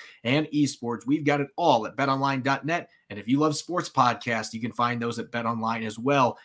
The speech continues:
It's always the fastest and easiest way to get your betting fix. So head to their website today or use your mobile device to learn more. BetOnline, where the game starts. You're listening to Matchup Wednesday here on the Locked On Seahawks podcast. I'm Corbin Smith,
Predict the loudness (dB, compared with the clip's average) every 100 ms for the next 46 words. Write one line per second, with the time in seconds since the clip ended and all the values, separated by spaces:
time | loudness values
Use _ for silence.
0 | _ -2 -2 -2 4 6 6 4 0 -6
1 | -6 -2 0 -2 -6 -8 -2 0 2 0
2 | 0 0 2 0 -4 -4 -4 -2 -2 -2
3 | -2 0 0 -2 -12 -8 0 0 4 4
4 | 4 0 0 0 4 4 6 4 2 0
5 | 0 2 2 2 -2 -4 -6 -4 -2 0
6 | 2 2 0 -6 0 2 4 4 4 4
7 | -2 _ -6 -4 -2 -2 -2 -2 -4 -6
8 | -6 -10 -14 -14 -18 _ _ _ -20 -6
9 | 0 4 4 2 2 2 2 0 2 2
10 | 0 0 0 -2 -2 0 2 4 4 4
11 | 0 2 2 0 -4 -2 -4 -4 -2 -4
12 | -4 -6 -4 -4 -4 -4 0 0 0 -2
13 | -2 -2 -4 -4 -6 -8 -8 -8 -6 -6